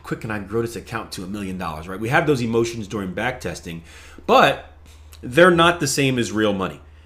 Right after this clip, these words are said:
And for anyone that has ever just back tested or traded demo, and you wonder why people are demo account kings and they suck with real money, it is because there is a massive difference the, the,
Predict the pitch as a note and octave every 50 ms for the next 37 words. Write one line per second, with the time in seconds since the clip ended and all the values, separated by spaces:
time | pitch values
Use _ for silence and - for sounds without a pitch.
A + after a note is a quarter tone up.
0 | - - - G#2 G#2+ G#2+ G#2+ G#2 - A#2 B2+ C3+ C#3+ C#3+ C#3 C3+ C3 B2 A#2+ A#2
1 | G#2+ A#2 A2+ A#2 A2+ G#2 G#2+ G2+ - - - - - G2 A2 A2+ A#2 A#2 - -
2 | B2 A2 - - A2+ G2 F#2+ F#2 - - A#2 G#2 G2 F#2 F#2 F#2 A#2+ B2 C3 C3+
3 | B2+ B2 B2 A#2+ A#2+ A#2 - - - - - - F#2+ F#2+ F#2 F#2 F2+ F2+ F2 F#2
4 | E2+ C#2+ - - G2+ G2 G2 F#2+ G#2 A#2+ B2 A#2 A#2 A2 G2+ G2 G2 G#2+ A2 G#2+
5 | - B2+ A#2 A#2 G2+ G2 F#2+ F2+ F2+ A2 A2 G#2+ G#2+ G#2 G2+ - G#2+ F#2 E2+ D#2+
6 | - - D#3+ D#3+ E3+ F3 F#3 F#3 F3+ - - - G2 F#2+ F#2+ F2+ F2+ E2+ E2 -
7 | - - - E3 F3 - - - - G#2 F#2+ - - A2 G#2 F#2+ G2+ A#2+ C#3 D3
8 | D3+ C#3+ C3+ C3 - - - - - - - - A2 A#2+ A2+ G2 G2 A2+ G#2 -
9 | - A#2+ A2+ A2 G#2+ G#2+ G2 F#2 F2 F#2+ A2 A2+ A2 A2 G2+ F#2 F#2 E2+ F2 E2
10 | E2+ F2+ F#2 G2+ A2 A#2+ B2+ C3+ C3 - - C3 G#2+ G2 F#2+ G2+ A#2+ A#2+ - -
11 | F#2+ F2+ F2 F2 - - - - - - - - - - - - - - F2+ F#2
12 | F#2+ F#2 - F2 F#2 F#2+ F2+ E2